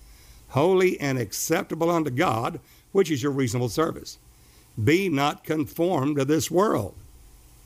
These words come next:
but be ye transformed." There's a transformation going on by the renewing of your mind.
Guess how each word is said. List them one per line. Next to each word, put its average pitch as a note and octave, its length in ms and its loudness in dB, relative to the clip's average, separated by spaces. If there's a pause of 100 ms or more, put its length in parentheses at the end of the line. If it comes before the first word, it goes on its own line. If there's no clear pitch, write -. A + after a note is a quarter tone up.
(440)
but D#3 200 2
be D#3 120 0
ye D3+ 140 0
transformed." D#3+ 840 -2
There's A2+ 140 -6
a D#3 60 -6
transformation E3+ 960 -4 (420)
going D#3+ 340 0
on G#2+ 280 -6 (1900)
by D3 160 2
the C#3+ 160 2
renewing D#3 680 4
of D3+ 140 -2
your D#3+ 180 2
mind. C3 880 -2